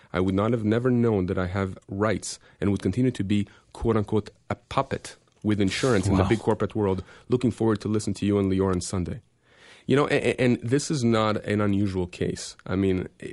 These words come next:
Speaker 1: people, eh, when, when, when I tell them that they have rights, that they have power,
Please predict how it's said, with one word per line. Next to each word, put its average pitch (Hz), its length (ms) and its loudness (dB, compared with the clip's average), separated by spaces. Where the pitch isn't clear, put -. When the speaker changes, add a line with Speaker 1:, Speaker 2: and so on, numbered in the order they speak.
Speaker 1:
people, 131 540 0
eh, - 160 -12
when, 107 240 0
when, 104 240 2
when 104 160 2
I 101 80 4
tell 131 280 -2
them 127 120 2
that 95 140 -4
they 92 80 -2
have 120 260 -4
rights, 98 320 -2
that - 100 -8
they 95 60 -4
have 104 260 -6
power, - 540 -2